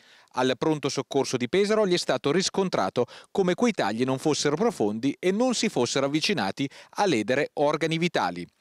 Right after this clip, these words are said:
La versione del giovane moldavo ai sanitari è stata quella di essere caduto su alcune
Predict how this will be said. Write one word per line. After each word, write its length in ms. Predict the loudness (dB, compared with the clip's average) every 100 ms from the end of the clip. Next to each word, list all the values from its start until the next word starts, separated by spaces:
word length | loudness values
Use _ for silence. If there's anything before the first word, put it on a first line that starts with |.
| -20 -20 -18 -6
La 160 | -2
versione 440 | 0 0 2 2 2
del 180 | 2
giovane 360 | 2 2 2 2
moldavo 500 | 2 2 2 2 2
ai 80 | 2
sanitari 560 | 0 -2 0 -2 -2 -4
è 120 | -4
stata 300 | -4 -4 -4
quella 380 | 0 2 2 2
di 120 | 2
essere 260 | 2 0
caduto 420 | 0 -2 -2 -4 -4
su 240 | -4 -4
alcune 560 | -2 -2 -2 -4 -2